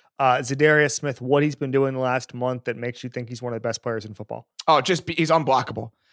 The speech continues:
Speaker 1: Mm-hmm.
Speaker 2: I, I mean, ju-, when you watch him play, no matter where he lines up, whether it's outside, inside, he, he's just destroying people.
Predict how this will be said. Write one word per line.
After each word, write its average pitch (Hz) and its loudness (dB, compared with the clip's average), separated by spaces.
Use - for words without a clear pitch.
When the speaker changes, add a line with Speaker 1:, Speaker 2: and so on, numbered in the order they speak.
Speaker 1:
Mm-hmm. 147 0
Speaker 2:
I, 151 8
I 147 6
mean, 151 2
ju-, 151 2
when 156 0
you 180 0
watch 185 2
him 147 -6
play, 139 -2
no 147 -2
matter 143 4
where 139 4
he 151 0
lines 139 0
up, 120 0
whether 120 0
it's - -4
outside, 151 4
inside, 127 2
he, 156 -6
he's 135 -4
just 135 -4
destroying 123 -4
people. - -12